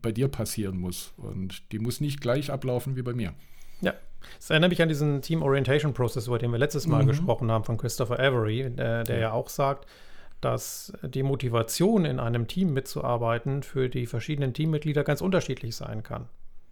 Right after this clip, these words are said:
Speaker 2: Und so ist es mit dem Sinn eventuell auch.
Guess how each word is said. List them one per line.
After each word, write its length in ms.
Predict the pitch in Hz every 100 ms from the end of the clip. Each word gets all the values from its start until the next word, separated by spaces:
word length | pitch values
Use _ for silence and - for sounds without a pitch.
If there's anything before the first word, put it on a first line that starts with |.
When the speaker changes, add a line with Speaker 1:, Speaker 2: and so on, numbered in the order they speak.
| - - - - - - - - - -
Speaker 2:
Und 120 | 139
so 100 | 135
ist 100 | 139
es 120 | 135 143
mit 120 | 139
dem 160 | 127
Sinn 360 | 123 147 170 165 - - - - - - - - -
eventuell 520 | 143 160 160 165 151
auch. 400 | - 117 104 -